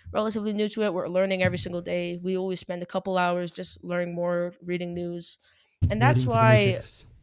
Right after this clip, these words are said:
Speaker 1: Mm-hmm. <laughs> This is why Gary Vee always talks about, like, wine tasting. If you don't develop that skill, you won't be able to find the things that are, like, gonna be valuable in the future. And it's the same thing with crypto. If you knew coding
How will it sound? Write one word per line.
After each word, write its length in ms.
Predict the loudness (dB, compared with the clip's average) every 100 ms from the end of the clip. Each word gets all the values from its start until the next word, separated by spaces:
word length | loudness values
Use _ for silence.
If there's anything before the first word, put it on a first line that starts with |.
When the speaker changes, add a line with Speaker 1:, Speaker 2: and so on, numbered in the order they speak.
| _ -20 -12
Speaker 1:
Mm-hmm. 280 | -8 -6 -4
<laughs> 840 | -2 -2 -4 -8 -14 -2 0 0 -2
This 120 | -2
is 120 | 2
why 120 | 2
Gary 240 | 2 2 0
Vee 180 | 0 0
always 260 | -2 -2
talks 260 | 0 0 0
about, 160 | -2
like, 140 | -2 -4 _
wine 340 | -6 -2 -2 -2
tasting. 520 | -6 -8 -8 -12 -14 -20 -10 -8
If 120 | -6
you 80 | -4
don't 180 | -4 -4
develop 400 | -2 2 2 2
that 200 | -2 -2
skill, 580 | -8 -4 2 2 2 0 -6 _
you 120 | -4
won't 180 | -4 -2
be 200 | 2 2
able 180 | 2 -2
to 100 | -6
find 380 | -6 -4 -2 -4
the 60 | -6
things 680 | -6 -6 -6 -8 -8 -8 -12 -4
that 220 | -4 -2
are, 440 | -2 -2 -4 -6 -10 _ _ _ _ _ _ _ _
like, 200 | -8 -4
gonna 240 | -2 0 -2
be 160 | -4
valuable 380 | -2 -2 -2 -4
in 60 | -8
the 60 | -8
future. 500 | -6 -6 -8 -12 -14 _ _ _ _ -2
And 360 | 0 0 -4 -8
it's 140 | -6
the 80 | -2
same 200 | 2 2
thing 140 | 0
with 140 | -6 -4
crypto. 420 | -4 -2 -4 -4 -6
If 160 | -6
you 100 | -6
knew 300 | -2 -2 -2
coding 560 | -4 -8 -4 -2 -2